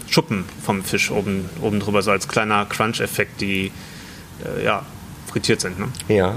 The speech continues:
Speaker 1: Genau. Das ist sozusagen der erste, der erste Teller, wo eben dieses Tatar, was so ein bisschen an Thunfisch erinnert, ähm, wie du grad sagtest, äh, ja,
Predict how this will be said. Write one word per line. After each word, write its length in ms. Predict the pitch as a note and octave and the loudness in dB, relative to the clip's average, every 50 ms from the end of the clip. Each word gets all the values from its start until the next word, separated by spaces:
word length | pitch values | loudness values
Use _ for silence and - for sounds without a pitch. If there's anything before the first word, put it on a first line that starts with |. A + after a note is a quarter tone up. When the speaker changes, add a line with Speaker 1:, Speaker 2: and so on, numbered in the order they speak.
| C#3 C#3+ | -2 -4
Speaker 1:
Genau. 280 | A2 G2+ G2+ F#2+ F2+ - - F#2 - - - | -4 -4 -2 -4 -4 -6 -8 -12 -12 -2 2
Das 80 | - A#2+ - | 2 4 4
ist 20 | |
sozusagen 300 | D3+ C3+ - D3+ C#3 C3+ | 4 4 4 4 4 6
der 100 | C3+ B2+ | 4 4
erste, 480 | A#2+ A#2+ C3+ - - - C3+ B2 A#2+ B2+ | 4 2 2 0 2 4 6 6 6 4
der 180 | A#2 B2 B2 | 4 2 4
erste 300 | A#2+ A#2 B2+ - - B2+ | 4 4 2 2 0 0
Teller, 340 | - - B2 A#2 B2 C3 B2 | 2 4 4 6 6 4 4
wo 100 | B2 B2+ | 4 2
eben 160 | A#2+ A#2+ A#2+ | 2 4 4
dieses 220 | A#2+ A#2 A#2 - - | 4 2 2 2 2
Tatar, 520 | - A2+ G#2+ - - A2 A2 B2 C3 C3 | 0 0 0 2 4 4 4 4 4 2
was 120 | B2+ A#2+ - | 0 -2 0
so 60 | - | 0
ein 60 | A2 | 0
bisschen 200 | G#2+ A2+ - B2 | 2 2 0 0
an 80 | A2+ G#2 | 0 -2
Thunfisch 420 | - - B2+ A#2+ - A#2+ A2 - | 0 0 0 2 2 0 4 4
erinnert, 540 | A#2 A2+ A2 A2 A2+ A2+ A2+ - - - - - | 4 4 4 4 4 2 2 2 0 -4 -2 0
ähm, 400 | A2 A2 G#2+ G#2+ G#2+ G#2 G#2 G#2+ A2 A2+ | 2 2 2 2 0 -2 -4 -4 -4 -4
wie 60 | A2+ | -2
du 80 | G#2+ G#2+ | -2 -2
grad 260 | - A2 A2 G#2 - | 2 0 0 2 2
sagtest, 480 | - G#2+ - - G2+ G2+ - - - - - - - - - - - - - - - - - | 0 0 0 0 0 0 0 -2 -2 -8 -8 -10 -10 -10 -10 -10 -10 -12 -12 -14 -14 -12 -8
äh, 360 | - - A2+ G#2+ G#2+ G#2+ G#2+ G#2 G#2 G#2+ G#2 - - - - - - - - - C#3 - D3 B2 - - - - - - - - - - - A2 - - B2 A#2 | -4 -2 0 0 2 0 0 -2 -4 -8 -8 -10 -12 -12 -10 -10 -10 -10 -10 -10 -8 -8 -8 -8 -8 -10 -12 -12 -12 -10 -10 -10 -10 -10 -10 -10 -10 -8 -6 -2
ja, 140 | A2+ A2 | -2 -2